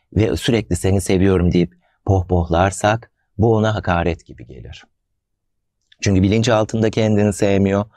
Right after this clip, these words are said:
ve ben ona diyorum ki "ben seni çok seviyorum." Bu onda çelişki yaratır.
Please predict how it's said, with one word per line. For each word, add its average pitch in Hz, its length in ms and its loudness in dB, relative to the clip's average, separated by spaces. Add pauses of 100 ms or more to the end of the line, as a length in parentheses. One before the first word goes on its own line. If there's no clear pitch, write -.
(220)
ve 101 140 2
ben 104 100 2
ona 101 260 0
diyorum 92 220 2
ki 87 100 -2
"ben 87 180 0
seni 82 220 -4
çok 69 200 -6
seviyorum." 55 540 -8 (560)
Bu 113 180 2
onda 113 240 2
çelişki 85 440 -2
yaratır. - 600 -4